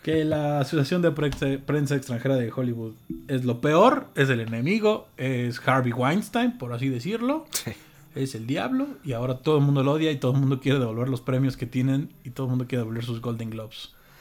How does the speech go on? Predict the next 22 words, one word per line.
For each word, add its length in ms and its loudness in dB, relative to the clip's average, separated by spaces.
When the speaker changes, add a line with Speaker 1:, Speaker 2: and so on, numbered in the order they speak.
Speaker 2:
Sí, 300 2
se 100 -2
hace 120 -4
una 120 -2
polémica 480 -2
estos 300 -2
días 420 -2
porque 420 -6
básicamente 640 -4
un 80 -4
reportaje 720 -4
del 260 -8
L 180 -4
A 100 -6
Times 300 -10
revela 320 0
que 100 -4
la 80 0
Asociación 440 -4
de 60 -6
Prensa 320 -4
Extranjera, 800 -2